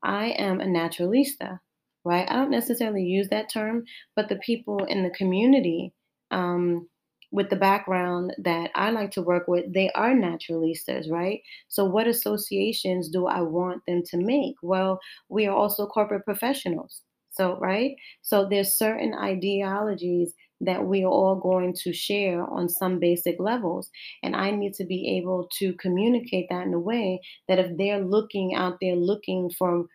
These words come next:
for services that I offer, or if they're looking for information that I can be of help to,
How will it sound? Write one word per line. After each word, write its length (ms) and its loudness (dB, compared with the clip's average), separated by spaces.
for 240 2
services 540 0
that 120 0
I 160 -4
offer, 640 2
or 240 4
if 60 -6
they're 120 2
looking 340 0
for 140 -2
information 680 0
that 120 -2
I 100 -2
can 280 -2
be 280 0
of 120 -4
help 380 -2
to, 300 0